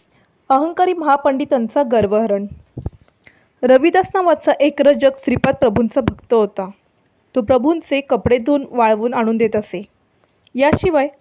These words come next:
आश्रमातल्या अंगणाची स्वच्छता, पूजेसाठी फुले आणणे ही त्यांची विशेष आवडीची कामे होती. श्रीपाद प्रभूं स्नानासाठी निघाले की रविदास त्यांना मोठ्या श्रद्धाभावाने साष्टांग नमस्कार करीत असे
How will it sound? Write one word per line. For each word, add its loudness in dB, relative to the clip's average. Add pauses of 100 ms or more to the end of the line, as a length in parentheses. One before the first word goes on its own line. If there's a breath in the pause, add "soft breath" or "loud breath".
आश्रमातल्या 0
अंगणाची -2
स्वच्छता, -4 (440 soft breath)
पूजेसाठी 0 (280)
फुले -2
आणणे 0 (360 soft breath)
ही 0
त्यांची -2
विशेष -4
आवडीची 0
कामे -2
होती. -4 (1160)
श्रीपाद -2
प्रभूं 0 (460 soft breath)
स्नानासाठी 0
निघाले 2
की -4
रविदास 0
त्यांना -2
मोठ्या 0 (240)
श्रद्धाभावाने -2
साष्टांग -4
नमस्कार -2
करीत -2
असे -10